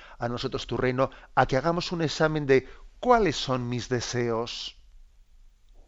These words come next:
¿Mm? Mis deseos. ¿Qué sueño? De los, de los deseos, dicho en un, en un sentido, mm, si queréis, más, más teologales, ¿cuál es mi esperanza?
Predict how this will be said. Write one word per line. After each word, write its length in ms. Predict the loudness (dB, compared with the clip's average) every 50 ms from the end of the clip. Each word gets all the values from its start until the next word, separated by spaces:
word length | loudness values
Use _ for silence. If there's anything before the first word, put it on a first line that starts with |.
| -20 -20 -20 _ -16
¿Mm? 160 | -16 -16 -16 -18 -20 -20 -20 -20 -16 -14
Mis 160 | -14 -14 -12
deseos. 580 | -12 -12 -6 -4 -4 -4 -4 -8 -16 -18 -18 -20 -20 -20 -20 -20 -20 -14
¿Qué 120 | -12 -10
sueño? 460 | -10 -4 -2 -2 -2 -2 -4 -8 -8 -10 -16 _ _ -20 -20 _ _ _ -20 -20 -20 -20 -20 -20 -20 -20 -20 _ -20 -20 _ -20 -20 _ _ -20 -20 _ _ _ -20 -20 -20 -20 -20 -20 -20 -20 -20 -20 _ -20 -20 -20 -18 -14
De 380 | -12 -6 0 2 2 2 4
los, 480 | 2 0 0 -2 -2 -4 -6 -8 -8 -10
de 320 | -10 -12 -10 -6 -4 -4 -4
los 320 | -4 -4 -6 -8 -10 -12 -14
deseos, 680 | -10 -10 -8 -8 -2 2 4 4 4 4 2 0 -6 -16 -20 -20 -20 -20 -20 -18
dicho 640 | -16 -10 -8 -8 -6 -2 0 0 0 0 -2 -4 -6
en 180 | -6 -4 -4
un, 200 | -4 -4 -4 -4 -4
en 100 | -4 -4
un 80 | -4
sentido, 540 | -6 -6 -6 -6 -2 -2 0 0 -2 -6 -8 -14 -16 -16
mm, 200 | -16 -16 -14 -16 -16 -20 -20 -20 -20 -20 -20 -20 -20 -16
si 140 | -14 -14 -8
queréis, 420 | -4 0 2 2 2 2 -2 -6
más, 640 | -8 -6 -6 -4 -4 0 2 2 2 0 -2 -10 -12
más 360 | -12 -6 -4 -4 -4 -4 -2
teologales, 580 | 0 2 4 4 4 4 4 2 2 0 -2 -8
¿cuál 300 | -6 2 4 4 6 4
es 140 | 2 2 0
mi 200 | -2 0 0 0
esperanza? 800 | 0 -2 0 0 4 4 4 2 2 -2 -4 -4 -4 -4 -4